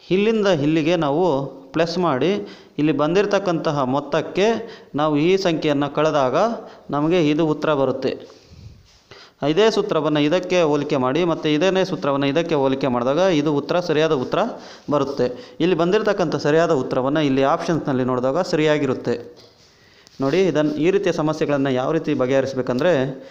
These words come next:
ನೋಡಿ, ಇದೇ ರೀತಿ ಹೇಳಿರುವಂತೆ, ನೋಡಿ, ಈ ಸಂಖ್ಯೆಯಿಂದ ಈ ಸಂಖ್ಯೆಯನ್ನ ಕೂಡಿ, ಅಂದ್ರೆ ಇಪ್ಪತ್ತ ಏಳು ಪ್ಲಸ್ ಮೂರು ಎಷ್ಟಾಯ್ತು? ಇಪ್ಪತ್ತ ಏಳು ಪ್ಲಸ್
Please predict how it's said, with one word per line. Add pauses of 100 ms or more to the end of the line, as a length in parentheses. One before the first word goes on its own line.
(220)
ನೋಡಿ,
ಇದೇ
ರೀತಿ (140)
ಹೇಳಿರುವಂತೆ,
ನೋಡಿ,
ಈ
ಸಂಖ್ಯೆಯಿಂದ
ಈ
ಸಂಖ್ಯೆಯನ್ನ (340)
ಕೂಡಿ, (720)
ಅಂದ್ರೆ (380)
ಇಪ್ಪತ್ತ
ಏಳು (540)
ಪ್ಲಸ್ (200)
ಮೂರು (1700)
ಎಷ್ಟಾಯ್ತು? (500)
ಇಪ್ಪತ್ತ
ಏಳು
ಪ್ಲಸ್